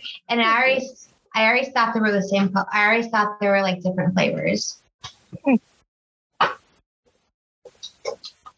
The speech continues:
Speaker 2: Interesting.
Speaker 1: All right. <clears throat> Loser
Speaker 2: Loser
Speaker 1: of the
Speaker 2: of the
Speaker 1: week.
Speaker 2: week. I really couldn't think of anyone in particular.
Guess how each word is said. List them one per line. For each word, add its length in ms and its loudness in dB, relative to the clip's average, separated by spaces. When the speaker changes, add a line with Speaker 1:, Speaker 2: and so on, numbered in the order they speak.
Speaker 2:
Interesting. 680 0
Speaker 1:
All 80 2
right. 380 2
<clears throat> 240 -16
Loser 500 0
Speaker 2:
Loser 460 2
Speaker 1:
of 60 -4
the 260 0
Speaker 2:
of 80 -2
the 140 2
Speaker 1:
week. 760 0
Speaker 2:
week. 100 -4
I 60 0
really 280 2
couldn't 340 -4
think 240 0
of 80 0
anyone 380 0
in 140 0
particular. 1000 0